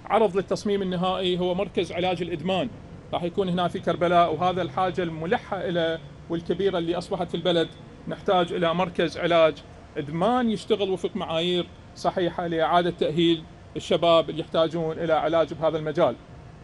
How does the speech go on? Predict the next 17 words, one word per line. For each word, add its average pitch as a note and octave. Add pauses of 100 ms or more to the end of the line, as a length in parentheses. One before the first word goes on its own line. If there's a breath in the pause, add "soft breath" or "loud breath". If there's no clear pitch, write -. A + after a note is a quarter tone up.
(520)
كل B3
هذه A3+
المشاريع G3+ (400)
هي F3+
مشاريع F3+ (160)
بين G#3
مكتمل F#3+
التصميم F#3+ (440)
وبين G3 (120)
هي F#3+
قيد F3+
التصميم F#3 (420)
من F3
أجل F3+ (1080)
أن F3
تطلق A#3
خدماتها F3+